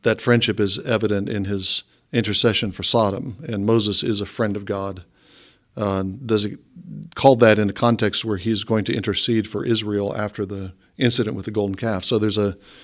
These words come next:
uh, not the, the disclosure, as it were, go th-, goes both ways. Jesus is disclosing himself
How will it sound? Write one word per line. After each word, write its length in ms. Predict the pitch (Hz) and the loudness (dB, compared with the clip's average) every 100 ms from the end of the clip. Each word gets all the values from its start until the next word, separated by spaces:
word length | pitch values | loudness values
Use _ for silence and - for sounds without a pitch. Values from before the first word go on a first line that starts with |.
| - - _ - | -20 -20 _ -4
uh, 240 | 107 101 101 101 _ _ _ _ | -2 0 -4 -8 _ _ _ _
not 300 | 123 127 - - | 6 6 6 6
the, 280 | 131 127 - - | 6 6 0 -4
the 160 | 123 120 | 4 6
disclosure, 580 | 123 - - 151 123 120 | 6 4 8 10 10 8
as 80 | |
it 60 | 110 | 6
were, 160 | 113 107 | 2 6
go 120 | 110 | 4
th-, 220 | - - | 4 0
goes 220 | 120 101 | 2 4
both 200 | 110 107 | 4 4
ways. 360 | 113 110 98 101 | 4 4 2 -2
Jesus 400 | - 120 107 - | 2 2 2 0
is 160 | 110 104 | 0 0
disclosing 560 | 107 - 117 113 110 | -4 2 4 6 4
himself 580 | 98 95 110 104 - - | 0 0 2 2 -2 -12